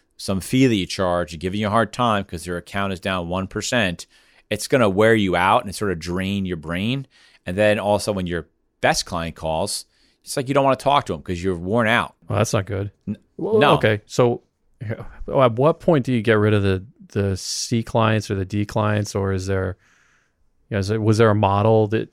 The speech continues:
Speaker 1: Well, you
Speaker 2: you,
Speaker 1: shouldn't
Speaker 2: you
Speaker 1: have, you really shouldn't have D clients. So,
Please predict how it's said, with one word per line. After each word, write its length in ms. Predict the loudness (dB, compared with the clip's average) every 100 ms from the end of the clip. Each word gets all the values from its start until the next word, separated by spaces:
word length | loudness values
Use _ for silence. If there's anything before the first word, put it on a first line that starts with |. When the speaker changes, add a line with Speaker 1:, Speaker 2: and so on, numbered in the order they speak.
| -2
Speaker 1:
Well, 80 | 2
you 40 |
Speaker 2:
you, 40 | 4
Speaker 1:
shouldn't 280 | 4 2 2
Speaker 2:
you 60 |
Speaker 1:
have, 380 | 2 2 0 -8 -4
you 100 | 4
really 220 | 4 4
shouldn't 280 | 2 -4 -4
have 220 | -6 -4
D 140 | -6
clients. 500 | -6 -8 -12 -12 -6
So, 320 | 0 2 0